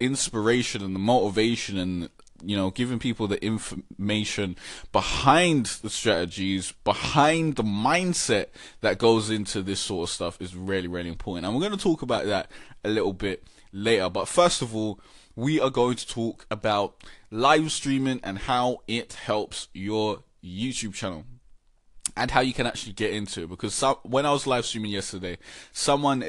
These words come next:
did ask me this question on stream. They asked me,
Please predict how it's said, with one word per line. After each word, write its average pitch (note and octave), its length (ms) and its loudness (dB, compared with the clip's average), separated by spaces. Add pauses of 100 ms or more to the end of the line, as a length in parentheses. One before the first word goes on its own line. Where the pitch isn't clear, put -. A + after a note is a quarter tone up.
did A#2 260 0
ask A2 280 2
me G#2 100 -6
this G2 180 -8
question G2 480 -6
on F#2 180 -8
stream. F#2 320 -8
They F#2+ 100 -8
asked A#2+ 320 -2
me, G#2+ 220 -6